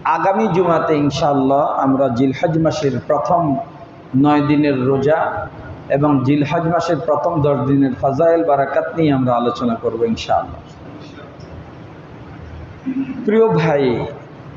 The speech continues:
আমি সূরা মায়েদার সাতাশ নম্বর আয়াত তেলাওয়াতের সাথে সাথে অনেকে অবশ্যই বুঝতে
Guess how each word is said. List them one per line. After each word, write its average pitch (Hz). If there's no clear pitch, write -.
আমি 180
সূরা 196
মায়েদার 165
সাতাশ 165
নম্বর 156
আয়াত 139
তেলাওয়াতের 139
সাথে 143
সাথে 143
অনেকে 131
অবশ্যই 139
বুঝতে 143